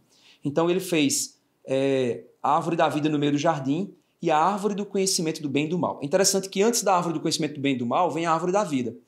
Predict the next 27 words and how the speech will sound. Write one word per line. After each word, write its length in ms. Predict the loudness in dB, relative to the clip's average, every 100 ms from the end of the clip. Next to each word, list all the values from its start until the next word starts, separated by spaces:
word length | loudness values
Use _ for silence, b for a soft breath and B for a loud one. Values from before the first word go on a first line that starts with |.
| _ _ _ _ -2
E 60 | 0
é 40 |
interessante 400 | 2 2 0 -2
que 80 | -2
o 60 |
ser 200 | 0 0
humano, 400 | 0 2 2 0
no 140 | 0 0
lugar 260 | 2 2
de 240 | 0 -4 -2
escolher 640 | -2 0 2 4 2 2
a 60 | 0
árvore 600 | 0 -2 -2 -4 -4 -4
da 180 | 0 0
vida 320 | 0 -2 0
para 240 | 2 2 2
comer, 340 | -2 -2 -2
escolheu 380 | -2 0 0 4
a 120 | 4
árvore 200 | 2 0
do 60 | -4
conhecimento 380 | -4 -4 -6
do 60 | -2
bem 120 | -2
e 20 |
do 100 | 0
mal. 380 | 2 2 0 b